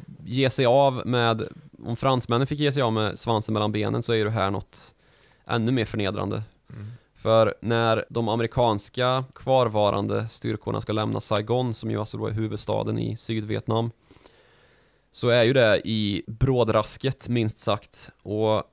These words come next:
Speaker 1: när man lyfter från, den sista helikoptern lyfter från ambassadsbyggnaden i Saigon, så hänger det ju sydvietnamesiska, ehm, ja, amerikansk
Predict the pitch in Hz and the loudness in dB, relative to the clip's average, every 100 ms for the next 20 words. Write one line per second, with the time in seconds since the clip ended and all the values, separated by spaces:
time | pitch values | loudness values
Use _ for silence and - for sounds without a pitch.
0 | - 107 113 113 113 113 113 117 127 - | -8 -2 2 2 2 2 0 0 0 -2
1 | - - 127 - 131 113 107 110 113 117 | -8 -2 -2 -2 0 2 0 -2 -4 -6
2 | - 123 - 117 120 123 - 123 123 120 | -4 -4 0 0 0 0 0 0 0 -2
3 | - - 113 123 110 107 - 110 107 120 | -6 -6 -6 -2 -2 -2 -2 -2 -2 -2
4 | 113 110 107 113 107 104 113 117 110 _ | -2 -2 -2 -2 0 0 0 0 -4 _
5 | _ _ _ 113 113 110 107 110 101 107 | _ _ _ -4 -2 0 2 2 0 -4
6 | _ _ _ - 104 135 117 107 110 127 | _ _ _ -8 0 2 2 2 2 2
7 | 127 - - 123 104 107 - 107 107 104 | 0 -2 -2 0 0 0 -2 -2 -2 -4
8 | - - 107 104 107 - _ _ _ _ | -8 -4 -2 0 -2 -8 _ _ _ _
9 | _ - 107 104 104 104 104 104 - 117 | _ -10 -6 -4 -2 -2 -4 -4 -6 -10
10 | _ _ _ - - - - - _ - | _ _ _ -20 -16 -8 -6 -6 _ -6
11 | 113 120 113 127 120 107 - - | 0 0 2 2 2 0 -6 -16